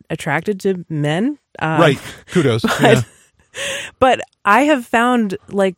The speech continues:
Speaker 1: some tall men very attractive that I wouldn't be attracted to if they were short. I wouldn't even look, give 'em a second look.
Speaker 2: Yeah.
Speaker 1: You know?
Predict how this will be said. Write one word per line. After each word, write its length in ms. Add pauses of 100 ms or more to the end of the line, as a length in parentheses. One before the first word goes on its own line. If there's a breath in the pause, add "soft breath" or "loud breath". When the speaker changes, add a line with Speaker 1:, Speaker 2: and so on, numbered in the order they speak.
(180)
Speaker 1:
some 360
tall 440
men 600
very 340
attractive 800
that 360 (240)
I 120
wouldn't 260
be 80
attracted 440
to 120
if 80
they 80
were 100
short. 360 (100)
I 80
wouldn't 160
even 360
look, 140
give 140
'em 80
a 40
second 320
look. 240 (280)
Speaker 2:
Yeah. 340 (160)
Speaker 1:
You 140
know? 240